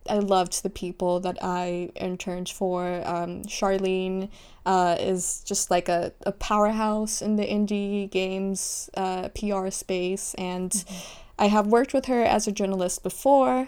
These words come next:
Speaker 1: um, and I just, I wanted to work with her more directly, and she had an internship available, so I was like, "Oh, oh my gosh, I would love to do that." Um, and the team is, is a small but mighty team that manages to do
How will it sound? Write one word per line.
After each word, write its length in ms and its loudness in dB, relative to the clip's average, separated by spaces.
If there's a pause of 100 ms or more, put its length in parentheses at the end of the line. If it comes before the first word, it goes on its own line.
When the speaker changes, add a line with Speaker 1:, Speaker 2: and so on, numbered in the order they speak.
Speaker 1:
um, 680 0
and 340 0
I 160 2
just, 500 -4 (460)
I 100 6
wanted 320 6
to 120 -2
work 260 2
with 140 -2
her 520 0 (120)
more 280 0
directly, 720 -2
and 220 -4
she 180 -4
had 300 -4
an 120 -6
internship 540 -6
available, 560 -2
so 200 -4
I 120 -4
was 200 -6
like, 260 -8
"Oh, 140 -12 (180)
oh 60 -2
my 100 0
gosh, 300 -4
I 60 -6
would 140 -8
love 160 -2
to 80 -2
do 180 0
that." 280 -4 (380)
Um, 360 2
and 140 2
the 80 6
team 580 0
is, 460 0 (400)
is 120 0
a 40 2
small 460 6
but 200 0
mighty 440 6
team 360 2
that 200 0
manages 480 -2
to 140 -4
do 420 -2